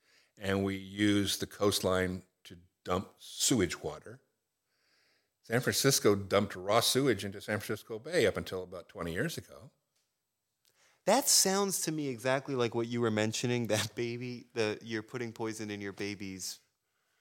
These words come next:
Speaker 2: room. That is just such an image, like, to poison your own bay that way. And, and we do it even today in, in inadvertent ways.
Speaker 1: It cost San Francisco two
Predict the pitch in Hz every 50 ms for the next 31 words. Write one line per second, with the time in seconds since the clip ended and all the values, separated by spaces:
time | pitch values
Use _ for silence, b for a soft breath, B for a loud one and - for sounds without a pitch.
0 | _ _ 104 98 107 110 104 92 90 90 - 123 143 143 131 117 107 107 - 120
1 | 110 - - 151 151 135 - 123 110 90 123 151 151 131 98 123 123 110 - -
2 | _ _ _ _ _ _ _ _ _ _ _ _ - - 123 - - - - 139
3 | 143 135 123 131 120 113 113 120 113 104 92 110 110 135 147 - 110 95 90 -
4 | 87 107 117 131 131 104 95 104 - _ _ _ _ _ _ _ _ _ _ _
5 | _ - 135 127 123 113 - - - 127 123 113 120 139 135 - 175 208 240 196
6 | - - - 165 170 156 160 156 151 - - 139 120 156 180 233 277 254 - -
7 | - - _ - - 160 165 165 - - 170 160 - - 175 185 185 180 156 135
8 | 139 131 - - 165 151 - - 151 196 214 - - - - - - - _ _
9 | _ _ _ _ _ _ _ _ _ _ _ _ _ _ _ _ _ _ _ _
10 | _ _ _ _ _ _ _ - - - - 139 135 131 135 - - - 131 127
11 | 135 - 151 135 - - 139 131 - - 120 113 - - - - - 170 160